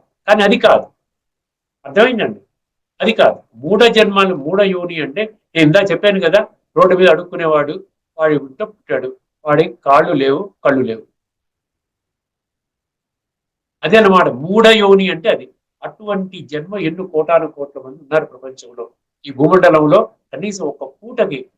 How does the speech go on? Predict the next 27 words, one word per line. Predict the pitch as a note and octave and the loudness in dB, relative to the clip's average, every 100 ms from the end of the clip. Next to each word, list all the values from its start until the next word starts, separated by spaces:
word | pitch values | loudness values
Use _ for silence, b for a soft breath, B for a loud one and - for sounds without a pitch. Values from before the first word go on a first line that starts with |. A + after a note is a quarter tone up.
| _ - | _ -12
కడుపు | D#3 G3 | -10 -6
నిండా | G3 F#3 D#3 | -6 -4 -4
భోజనం | B2+ F3+ G3 F#3+ E3+ | -2 -2 -2 -4 -6
చేసే | D#3 D#3 - | -8 -8 -2
గతి | D3 G#3+ | -2 -2
లేని | G3 F#3 D#3 - _ - | 0 0 0 -8 _ -6
అటువంటి | D#3 F#3 F3+ E3+ | -4 0 0 0
వాళ్ళు | F3 G#3+ - - | 0 -2 -4 0
కోట్ల | C#4 C#4+ C4+ | 2 4 2
మంది | A#3+ G3 | 0 0
ఉన్నారు. | D#3 C#3 | 0 -2
మళ్ళీ | B2+ _ - G#3+ | -2 _ -8 -6
వాళ్ళు | - F#3+ D#3+ | -2 0 0
ఎందుకు | G#3 C4+ | -2 -2
ఆ | G#3+ | -2
జన్మ | D#3+ E3+ | -4 -10
తీసుకున్నారు? | D#3+ - _ C#3 C3 F#3 | -16 -20 _ -16 -14 -14
ఒక్కసారి | _ _ _ _ _ _ _ _ _ _ - G#3 G#3 E3 | _ _ _ _ _ _ _ _ _ _ -4 2 4 4
ఆలోచించండి. | A#2+ A#2 _ - - _ _ _ _ _ _ _ D3+ | 2 -4 _ -20 -20 _ _ _ _ _ _ _ -12
అందుకనే | F#3+ F#3+ | -6 -4
భగవంతుడు | D3 C#3 D#3 D3+ C3+ | -2 0 0 -2 -8
అంటున్నాడు, | - C#3 D#3 A#3 _ _ _ _ | -16 -8 -4 -4 _ _ _ _
ఇది | _ - | _ -10
చాలా | C3+ E3+ G#3 A#3 | -2 2 4 4
తీవ్రాతి | G#3 - - G3+ F#3+ F#3+ F3+ E3+ D#3+ | 4 -2 -12 -10 -2 2 2 0 -4
తీవ్రమైన | D#3 D3+ D3 C#3 C3+ B2 | -16 -12 -8 -8 -10 -20
విషయము, | A#2+ _ B2+ A2 | _ _ -20 -20